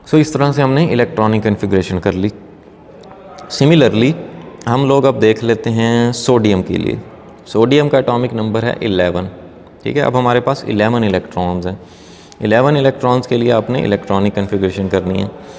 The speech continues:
तो यहाँ पे हम लिखेंगे स्कूल, जिसमें दो इलेक्ट्रॉन्स फिल कर दिए, फिर स्कूल, जिसमें दो इलेक्ट्रॉन्स फिल कर दिए, फिर पब्लिक,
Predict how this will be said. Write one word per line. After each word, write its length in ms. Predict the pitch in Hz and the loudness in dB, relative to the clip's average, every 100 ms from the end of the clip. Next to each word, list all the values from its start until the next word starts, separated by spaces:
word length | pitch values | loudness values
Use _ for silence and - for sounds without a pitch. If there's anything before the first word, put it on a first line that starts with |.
| - - - | -20 -12 0
तो 60 | |
यहाँ 220 | 113 113 117 | 2 2 2
पे 100 | 117 | 2
हम 120 | 104 | 2
लिखेंगे 380 | 101 107 95 95 | 0 0 -2 -2
स्कूल, 520 | - - 127 160 185 - - - - | -6 -2 2 2 0 -8 -18 -16 -6
जिसमें 320 | 107 - 101 | -6 -2 0
दो 180 | 95 117 | 2 4
इलेक्ट्रॉन्स 500 | 139 135 - 143 143 | 4 2 0 -2 0
फिल 140 | 139 | -2
कर 160 | 135 135 | 0 0
दिए, 300 | 131 135 143 - - - - - | 2 2 2 0 -12 -20 -20 -4
फिर 140 | 127 127 | 0 0
स्कूल, 520 | - 143 139 143 147 - - - | -2 0 4 4 2 -6 -16 -10
जिसमें 360 | 87 104 104 98 | -8 -4 -2 2
दो 160 | 104 | 4
इलेक्ट्रॉन्स 480 | 127 131 - 127 127 | 4 2 0 -2 -2
फिल 140 | - 127 | -4 -2
कर 180 | 127 | -2
दिए, 320 | 123 127 127 139 165 - - - | 0 0 2 0 -4 -14 -20 -8
फिर 100 | 110 | -6
पब्लिक, 500 | - 113 120 139 139 | -2 0 2 0 0